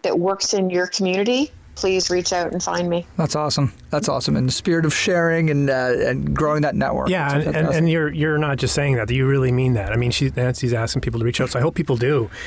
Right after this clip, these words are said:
Speaker 3: Uh, one last question, Nancy. <clears throat> You know, you talk about the uniqueness of these entrepreneurs that get into the program, and I know you do this exercise on behavioral, it's like a behavioral assessment with birds.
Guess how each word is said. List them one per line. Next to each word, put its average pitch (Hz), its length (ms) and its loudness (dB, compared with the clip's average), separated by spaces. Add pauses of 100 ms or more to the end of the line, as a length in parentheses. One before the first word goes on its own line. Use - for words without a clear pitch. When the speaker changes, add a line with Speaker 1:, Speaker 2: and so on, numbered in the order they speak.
(280)
Speaker 3:
Uh, 165 160 2
one 202 220 2
last 180 360 0
question, 165 440 0
Nancy. 135 440 2
<clears throat> 165 340 2
You 151 120 2
know, 165 60 2
you 151 60 0
talk 156 220 -2
about 139 280 0
the 135 80 2
uniqueness 139 540 2
of 127 100 0
these 123 140 0
entrepreneurs 131 600 0
that 127 220 -4
get 135 140 0
into 123 140 0
the 123 60 -4
program, 143 500 0 (480)
and 143 80 0
I 147 80 2
know 180 200 2
you 247 180 4
do 170 400 2
this 143 320 0
exercise 147 600 0
on 123 100 2
behavioral, 135 960 2
it's 131 120 0
like 139 220 2
a 156 60 0
behavioral 135 360 2
assessment 131 420 -2
with 110 140 -6
birds. 156 480 0